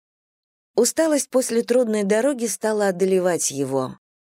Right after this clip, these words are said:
и Эрик, пообещав, что они обсудят это позже,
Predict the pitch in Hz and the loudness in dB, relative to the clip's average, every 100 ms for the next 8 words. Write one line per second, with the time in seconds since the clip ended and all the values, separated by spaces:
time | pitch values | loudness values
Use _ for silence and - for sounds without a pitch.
0 | - 185 202 226 196 202 180 170 170 - | 0 2 4 2 0 -2 -2 0 0 -2
1 | 190 - - 156 160 160 156 - 185 160 | -2 -2 -2 -2 0 -2 -4 -4 -2 0
2 | 165 156 151 - 233 220 196 220 | 0 -2 -4 0 0 0 0 -2